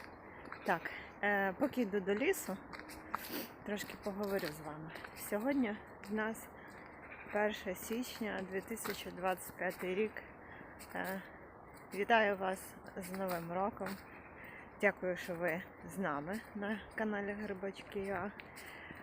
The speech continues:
Е, бажаю вам всім міцного здоров'я, гарного настрою, щоб, е, рідні, близькі були з вами,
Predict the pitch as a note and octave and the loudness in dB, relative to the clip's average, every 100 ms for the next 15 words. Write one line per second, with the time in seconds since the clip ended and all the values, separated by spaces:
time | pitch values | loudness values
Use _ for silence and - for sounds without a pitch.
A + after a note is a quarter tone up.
0 | - - F#3+ F3+ F3 G#3 A3 A#3 G#3 G3 | -2 0 2 0 -2 2 6 6 6 4
1 | G3+ G3+ - G#3 G3+ G3 - - - - | 2 0 0 2 2 -2 -10 -12 -12 -12
2 | - - G3+ - C4+ C4+ G#3+ F#3+ F#3+ E3+ | -10 -4 -2 4 6 6 2 0 2 4
3 | E3+ F#3 G3 - - - - - - - | 2 2 -4 -8 -16 -16 -12 -10 -6 -6
4 | - - - - A3 B3 B3 A3 G#3 G3 | -8 -10 -14 -4 4 6 8 6 6 4
5 | F#3 F#3+ - G3+ G3 G3+ - - - - | 4 2 -4 -2 0 -2 -4 -8 -10 -10
6 | - - - - - - - G#3+ G3 - | -12 -14 -12 -12 -14 -10 0 2 2 2
7 | G3 G3+ F#3+ - - - G3 B3 A3 G#3+ | 2 2 0 -6 -10 -6 4 4 6 2
8 | G3 G3 G3 G3 A3+ - - B3+ B3+ - | 2 -2 -2 4 4 2 4 6 6 0
9 | - - - - - - A3 B3+ A#3+ F#3 | -16 -16 -16 -14 -12 -2 4 6 4 6
10 | G3+ G#3 G3+ G#3 | 6 6 2 -2